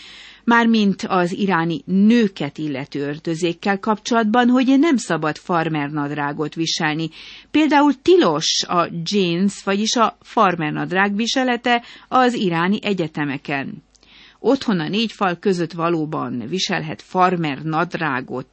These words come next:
egy hölgy, de nyilvánosan nem. Az iráni nők kicsi kört-, kortól kezdve kötelesek a hajukat is eltakarni.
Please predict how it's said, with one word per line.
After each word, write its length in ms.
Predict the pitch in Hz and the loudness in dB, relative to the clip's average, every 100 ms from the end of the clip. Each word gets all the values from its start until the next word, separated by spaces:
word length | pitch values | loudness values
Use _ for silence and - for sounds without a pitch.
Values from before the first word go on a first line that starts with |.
| - | -12
egy 300 | - 143 - | -10 -10 -6
hölgy, 340 | 202 226 240 - - - - - | 0 2 0 -2 -16 -20 -14 -2
de 120 | 311 381 | 0 2
nyilvánosan 800 | 339 226 160 160 180 - 240 214 | 2 2 -2 -4 -6 -4 -2 -2
nem. 380 | - - 71 - 170 - - - - | -4 -8 -12 -16 -20 -20 -20 -20 -6
Az 220 | 175 180 | -2 2
iráni 400 | 262 240 165 156 | 4 4 2 0
nők 680 | 160 226 254 254 - - - - _ - | 0 2 2 2 -2 -12 -16 -20 _ -2
kicsi 520 | 247 247 - 190 - _ | 0 0 -2 -2 -4 _
kört-, 560 | 233 208 196 190 - 190 180 - | 2 4 2 -2 -2 0 0 -2
kortól 640 | - 226 202 - 180 156 - | 4 6 6 2 -2 -2 -2
kezdve 600 | 208 202 190 180 180 180 | 0 0 0 0 0 0
kötelesek 760 | 240 202 175 156 147 190 180 | -2 -2 -2 -4 -4 -6 -6
a 80 | 180 | -6
hajukat 500 | 160 156 165 190 180 | -4 -4 -4 -4 -4
is 220 | 185 - - | -4 -6 -2
eltakarni. 960 | 175 196 - 160 - 143 139 131 - | 0 0 -2 -6 -6 -8 -6 -10 -12